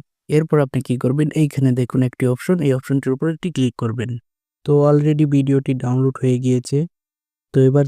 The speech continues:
চলে যাব সরাসরি গ্যালারিতে, আর আপনাদেরকে প্রমাণ সহকারে দেখাবো ভিডিওটি ডাউনলোড হয়ে গ্যালারিতে আসলো কিনা। তো এই মুহূর্তে আপনি প্রমাণ সহকারে দেখতে পাচ্ছেন ভিডিওটি ডাউনলোড হয়ে already গ্যালারিতে চলে এসেছে। তো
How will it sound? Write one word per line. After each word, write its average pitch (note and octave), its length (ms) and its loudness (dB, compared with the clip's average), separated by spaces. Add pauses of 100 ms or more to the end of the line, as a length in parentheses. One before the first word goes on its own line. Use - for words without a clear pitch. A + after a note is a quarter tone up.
চলে C#3 180 2
যাব C#3 200 2
সরাসরি B2 500 0
গ্যালারিতে, A#2+ 460 -2
আর B2 100 -2
আপনাদেরকে A#2+ 560 -4
প্রমাণ A#2+ 260 0
সহকারে B2 420 0
দেখাবো B2+ 320 0 (120)
ভিডিওটি A#2+ 360 0 (120)
ডাউনলোড A2+ 340 -2
হয়ে B2 140 0
গ্যালারিতে A2+ 500 -2
আসলো A2 220 -6
কিনা। G2+ 280 -4 (480)
তো C#3 100 6
এই D3 120 8
মুহূর্তে E3 400 2
আপনি D#3+ 140 -2 (100)
প্রমাণ C3+ 300 2
সহকারে C3 340 0
দেখতে B2+ 300 -4
পাচ্ছেন C3+ 360 -4
ভিডিওটি B2+ 380 -4 (100)
ডাউনলোড A#2+ 340 -2
হয়ে C3+ 120 0 (120)
already C3 420 -4
গ্যালারিতে A#2 380 -4 (100)
চলে A2+ 260 -2
এসেছে। A2+ 300 -8 (680)
তো B2+ 60 2